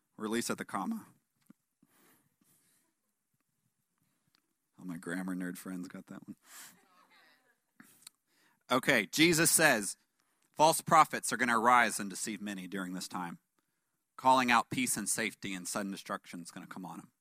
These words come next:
And there is false prophets in the media, in the political realm, even in pulpits and churches that are compromising on the truth of who Jesus is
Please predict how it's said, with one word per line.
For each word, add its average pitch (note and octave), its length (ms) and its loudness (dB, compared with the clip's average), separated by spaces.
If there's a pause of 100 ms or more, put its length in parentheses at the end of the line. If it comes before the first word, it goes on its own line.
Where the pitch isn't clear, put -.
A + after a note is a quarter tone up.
(1000)
And G#2 220 -4
there B2 180 6
is A2+ 540 0 (260)
false E3 340 2
prophets - 760 0 (1000)
in G#2 120 -8
the G2 60 -8
media, F3 540 2 (340)
in G#2+ 80 -8
the G#2 80 -4
political E3+ 500 0
realm, E3 360 2 (200)
even E3 280 0
in C3 140 0
pulpits D#3 460 -4
and C#3 140 -6
churches G#2 600 -4 (320)
that A#2 100 -4
are A2 80 2
compromising A2 1160 2 (840)
on A#2 120 -2
the A2 80 -2
truth D#3+ 320 -2
of C#3 120 -2
who D3+ 140 2
Jesus B2 480 -2
is G2+ 320 -4